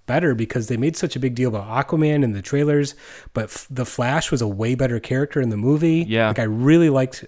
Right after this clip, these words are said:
Speaker 1: um, what's his name? Um, I can't remember the kid's name that plays Flash. He's really good.
Speaker 2: Yeah, yeah, he's really good.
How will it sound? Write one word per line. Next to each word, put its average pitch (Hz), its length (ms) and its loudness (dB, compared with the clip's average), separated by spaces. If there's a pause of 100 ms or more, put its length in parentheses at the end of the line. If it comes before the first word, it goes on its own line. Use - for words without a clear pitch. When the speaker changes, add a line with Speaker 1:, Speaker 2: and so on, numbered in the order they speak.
Speaker 1:
um, 101 420 -6
what's 120 180 -4
his 110 100 -4
name? 98 360 -6 (600)
Um, 95 480 -6 (320)
I - 120 -8
can't 113 160 -4
remember 98 120 -6
the 95 60 -12
kid's - 260 -10
name 98 200 -8
that 98 80 -10
plays 110 200 -8
Flash. 101 280 -8
He's 120 140 -4
really 147 140 4
good. 117 340 -2
Speaker 2:
Yeah, 143 180 0
yeah, 123 140 -2
he's 139 220 -6
really 117 180 -6
good. 101 200 -12